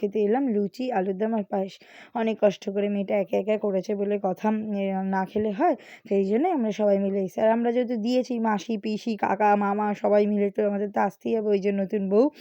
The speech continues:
ওদেরও এই বছর প্রথম বছর ছিল। তারপর আমরা একটা জায়গায় ঠাকুর দেখতে গেছিলাম, হঠাৎ সঙ্গ ফঠাৎ সঙ্গ, এটা আমাদের কন্যাগড়ে।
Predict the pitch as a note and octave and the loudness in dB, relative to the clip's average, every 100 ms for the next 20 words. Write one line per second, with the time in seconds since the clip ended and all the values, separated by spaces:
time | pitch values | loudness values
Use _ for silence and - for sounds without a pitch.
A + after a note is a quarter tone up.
0 | - - - A#3 G#3+ A3 A#3 G#3+ G#3 G3+ | -20 -20 -6 2 4 6 6 6 0 0
1 | G3+ F#3+ G3 G3+ G#3 A#3+ B3 A#3+ C4+ C#4+ | -2 -2 -2 -2 -4 -2 0 4 4 4
2 | C4+ A#3 G#3+ - G#3 G3+ C#4 C4 A#3 G#3 | 2 2 0 0 0 2 0 -2 -4 -4
3 | G#3+ - G3 F3 G3 F3+ F3+ D#4+ D#4+ D#4+ | -6 -6 -6 -4 -4 -2 0 2 2 0
4 | D#4+ F4 C4 A3+ G3+ A3 G3 G#3 A#3+ C4+ | 0 0 0 0 -2 -4 -2 -2 -2 0
5 | C#4+ A#3 G3+ F#3+ | 0 2 2 0